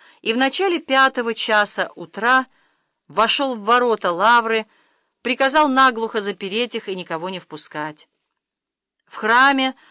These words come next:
государь прошел к раке святого Александра Невского — и весь молебен простоял на коленях у раки в горячей молитве.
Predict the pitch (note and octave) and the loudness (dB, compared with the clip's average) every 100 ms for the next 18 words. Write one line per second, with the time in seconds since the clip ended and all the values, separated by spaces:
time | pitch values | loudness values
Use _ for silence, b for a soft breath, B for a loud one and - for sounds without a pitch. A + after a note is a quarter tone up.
0 | b - F#3+ A3 A3+ B3 A#3+ A#3 - A#3+ | b -6 -4 -4 -2 -2 0 -2 0 -2
1 | A3 G#3+ G#3+ G#3 G3+ G3+ G3 G3+ G#3+ G3 | -4 0 2 2 -2 -8 -8 -4 -2 0
2 | F#3+ B B - G3 F#3+ - G#3+ G3+ F3+ | -2 B B -2 -2 -2 0 0 2 -2
3 | E3+ F#3+ A#3+ G#3+ - A3 A3 G#3+ _ _ | -4 -2 -4 -4 -6 0 0 -2 _ _
4 | _ _ _ G3 G#3 C4 A#3 A#3+ C4 A#3 | _ _ _ -6 -2 -2 0 0 0 -4
5 | A3 G#3+ G#3 A3 A3 A3 G#3+ A3 G#3 A3 | -6 -8 -6 -2 0 0 -2 -2 -2 -2
6 | A3 F#3+ - F#3+ F3+ G3 A#3 A#3 A#3 G#3+ | -2 -4 -8 -8 0 2 2 0 -8 -10
7 | b b D#3 D#3+ E3+ F#3 G3+ - F#3 F3 | b b -10 -6 -2 -2 -4 -6 -8 -10
8 | D#3 D#3 - D3 | -10 -16 -16 -20